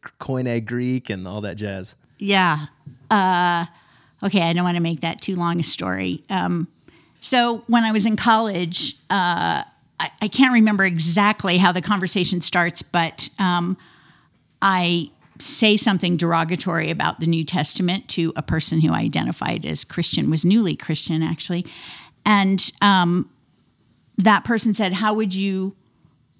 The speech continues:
Speaker 2: you know, you know, you've never even read the New Testament," knowing that I'm Jewish and pretty Jewish. <laughs> You know what I mean? You, you don't know what's in it. And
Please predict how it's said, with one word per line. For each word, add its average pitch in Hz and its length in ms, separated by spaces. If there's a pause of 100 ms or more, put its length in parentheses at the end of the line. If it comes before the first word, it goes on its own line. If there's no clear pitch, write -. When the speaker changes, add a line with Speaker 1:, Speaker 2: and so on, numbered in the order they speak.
(300)
Speaker 2:
you 240 140
know, 156 160
you 208 160
know, 226 160
you've 226 120
never 226 240
even 185 240
read 247 240
the 185 160
New 190 160
Testament," - 480
knowing 185 380
that 165 100
I'm 160 200
Jewish 160 360
and 147 180
pretty 160 380
Jewish. - 560
<laughs> - 280
You 233 80
know - 120
what 247 120
I 226 60
mean? 208 300
You, 226 160
you 214 140
don't 226 160
know 90 120
what's 85 200
in 170 100
it. 233 140 (720)
And 226 320